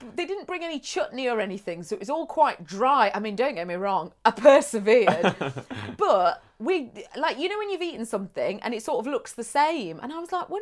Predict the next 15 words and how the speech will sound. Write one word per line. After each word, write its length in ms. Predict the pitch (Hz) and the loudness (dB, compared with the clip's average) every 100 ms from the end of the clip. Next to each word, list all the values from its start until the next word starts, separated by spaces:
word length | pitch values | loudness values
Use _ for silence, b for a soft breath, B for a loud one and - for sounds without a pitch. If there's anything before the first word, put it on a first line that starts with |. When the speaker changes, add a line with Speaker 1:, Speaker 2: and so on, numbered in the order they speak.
| 480 | -4
Speaker 1:
not 100 | - | -6
sending 480 | - 415 392 381 381 | -6 -6 -4 -8 -8
this 240 | 440 - | -10 -10
back." 460 | - 165 - - _ _ _ _ _ _ - | -6 -6 -6 -12 _ _ _ _ _ _ -4
I 100 | 190 | -4
wrapped 540 | 185 233 - - - | 0 -2 -2 -8 -14
it 80 | 277 | -8
in 180 | 254 247 | -6 -6
napkins, 840 | 233 - - - 165 160 170 202 - _ _ _ | -6 -10 -16 -12 -10 -8 -12 -16 -20 _ _ _
put 140 | 330 | -8
it 60 | - | -6
in 100 | 277 | -6
the 40 | |
minibar 420 | 285 294 294 285 285 | -6 -8 -6 -8 -8
fridge. 540 | - 349 214 - | -10 -10 -12 -18